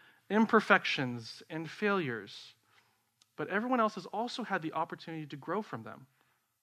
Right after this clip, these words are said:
Any of the heroes of the Bible that we tend to put on a pedestal and think that they were perfect, they were not. All the heroes of the Bible had their inconsistencies, had their imperfections, even Daniel.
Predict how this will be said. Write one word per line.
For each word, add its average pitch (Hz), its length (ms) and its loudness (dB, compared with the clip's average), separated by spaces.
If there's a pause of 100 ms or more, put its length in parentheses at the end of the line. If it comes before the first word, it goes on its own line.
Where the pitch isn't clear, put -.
(760)
Any 254 220 8
of 240 100 4
the 226 60 8
heroes 220 520 8
of 180 160 0
the 190 80 4
Bible 151 320 10
that 151 100 2
we 180 100 -2
tend 233 180 -2
to 226 80 0
put 214 100 -4
on 185 100 2
a 143 60 0
pedestal 135 480 -4
and 135 100 -6
think 160 160 -12
that 143 120 -8
they 131 80 -6
were 123 100 -4
perfect, 123 400 -10
they 185 80 -2
were 196 140 0
not. 120 260 0 (460)
All 240 220 8
the 247 100 6
heroes 196 260 6
of 170 60 -2
the 156 80 2
Bible 131 320 4
had 165 260 2
their 170 180 4
inconsistencies, 127 1040 -10 (300)
had 156 180 6
their 151 140 0
imperfections, 127 840 -10 (680)
even 170 180 -4
Daniel. 135 440 0